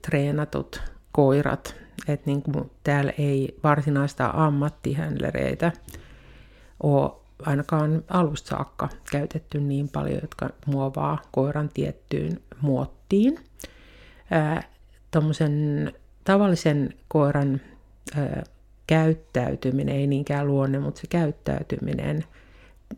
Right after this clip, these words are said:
jännittävässä tilanteessa, kun esittäjää, jos se omistaja esittää ite e-, ja on epävarma, niin, ää, ep-, saa koirankin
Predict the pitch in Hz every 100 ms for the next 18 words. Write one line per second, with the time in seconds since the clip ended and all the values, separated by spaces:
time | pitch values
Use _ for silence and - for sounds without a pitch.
0 | - 147 143 135 - 139 135 - 143 139
1 | 139 - 139 - 147 - 139 135 165 -
2 | 139 139 139 139 - 139 135 135 143 156
3 | - - 147 - - - - - - -
4 | - 143 143 - 143 139 139 143 - 143
5 | 143 143 151 - 139 135 - - - _
6 | - - _ - 131 - 147 143 139 139
7 | 143 - 135 135 131 135 135 - - -
8 | - - - - - - 139 135 139 -
9 | 143 143 139 143 - - - - - 139
10 | 147 - 160 - 139 - 160 135 131 143
11 | 127 143